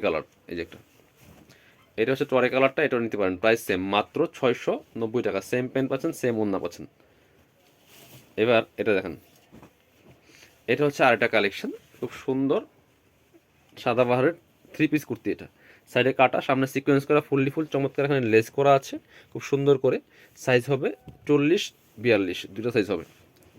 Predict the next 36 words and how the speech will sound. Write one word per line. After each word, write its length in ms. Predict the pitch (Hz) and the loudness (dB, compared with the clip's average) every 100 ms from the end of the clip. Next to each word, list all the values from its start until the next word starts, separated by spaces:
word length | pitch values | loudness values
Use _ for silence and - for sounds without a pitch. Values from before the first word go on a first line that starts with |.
| 110 | -2
লম্বা 240 | 110 127 127 | 0 2 2
আছে 140 | 123 247 - _ - - | 0 -6 -10 _ -20 -4
বিয়াল্লিশ, 320 | 117 104 95 85 | 2 4 2 -2
নিচে 160 | 120 143 117 | -2 0 2
লেস 120 | 113 135 | 2 2
আছে, 100 | 143 | 0
অর্গানজার 360 | 120 123 127 135 - 107 | 0 0 0 -2 -2 -2
লেস 140 | 104 - | -2 0
হবে। 140 | 120 175 - | -4 -4 -4
এটা 100 | 110 131 | -2 -2
হচ্ছে 140 | - - | -2 2
প্যান্ট, 220 | 113 135 165 - - 139 - - - - - - - - - - - | 2 2 0 -2 -2 -2 -4 -8 -12 -18 -20 -20 -14 -12 -12 -12 -2
হোয়াইট 180 | 117 113 - | 2 2 4
কালার 180 | 131 135 | 4 2
আছে 100 | 143 | 2
বাটার 180 | 110 120 | 2 2
সিল্কের 240 | 131 123 135 | 0 0 0
মধ্যে। 160 | 135 131 123 | 0 -2 -2
এটা 100 | 131 | 0
হচ্ছে 140 | 127 127 | 0 -2
সাইড 140 | - 117 | -2 -2
নিচে 140 | 123 131 | -2 -2
প্যানেল 180 | 117 113 117 | 0 0 2
করা 140 | 135 135 | 2 2
আছে, 100 | 135 156 | 2 -2
আর 60 | - | 0
ওড়নাগুলি 380 | 131 135 123 127 107 | 0 2 2 2 4
বড় 120 | 113 127 | 6 6
হবে, 180 | 127 165 - - 196 - _ - | 2 -4 -8 -14 -20 -20 _ -8
সুন্দর 300 | - 139 135 139 | 0 2 4 4
ওড়না 200 | 135 139 135 | 4 2 0
হবে, 140 | 165 - | -4 -2
চওড়া 180 | 131 95 | 0 0
হবে। 140 | 92 - - - - _ - - - | -4 -14 -20 -20 -20 _ -20 -16 0
প্রাইস 280 | 113 113 120 117 | 2 2 0 -4
মাত্র 240 | 113 214 | -4 -4